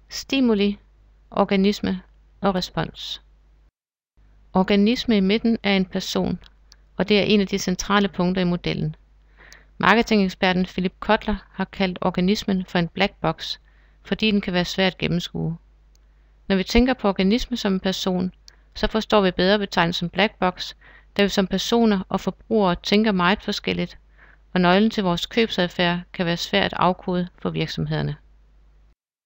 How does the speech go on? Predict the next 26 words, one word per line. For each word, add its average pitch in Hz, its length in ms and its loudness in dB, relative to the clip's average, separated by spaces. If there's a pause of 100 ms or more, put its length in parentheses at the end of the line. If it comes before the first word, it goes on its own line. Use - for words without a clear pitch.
(340)
Lad 196 120 0
os 196 60 -2
starte 220 340 2 (100)
øverst 226 340 -4
i - 40 -8
modellen. 160 520 -8 (680)
Stimuli. 185 680 -6 (600)
Stimuli 269 480 -4
består 220 500 -2
af 190 120 -6
alle 233 220 -2
de 254 120 -10
input - 600 -8
og - 80 -12
påvirkninger, 208 680 -4 (420)
en 202 160 -4
virksomhed 220 440 -2
giver 202 200 -6
til - 160 0
forbrugerne. 165 560 -8 (840)
Hvis 202 180 -4
vi 202 40 -6
tager 202 220 2
Jysk 208 340 -6
som 185 240 -6
eksempel, 208 520 -6